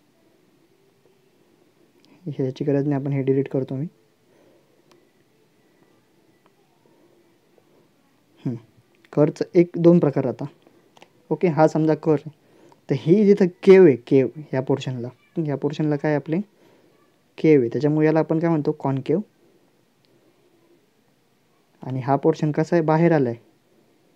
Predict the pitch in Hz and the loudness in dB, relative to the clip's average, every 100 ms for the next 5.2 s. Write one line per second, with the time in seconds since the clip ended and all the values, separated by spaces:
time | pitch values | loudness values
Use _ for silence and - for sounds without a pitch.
0 | _ _ _ _ _ - 139 139 120 - | _ _ _ _ _ -4 -2 -2 -6 -10
1 | - - - _ _ _ _ _ _ _ | -20 -20 -20 _ _ _ _ _ _ _
2 | _ 180 175 208 190 _ _ _ _ _ | _ -8 -4 -6 -6 _ _ _ _ _
3 | _ _ _ - 135 139 151 170 160 160 | _ _ _ -8 0 2 4 2 4 4
4 | 156 151 160 147 143 143 135 131 127 120 | 4 2 0 0 0 0 -2 -2 -4 -6
5 | 113 | -10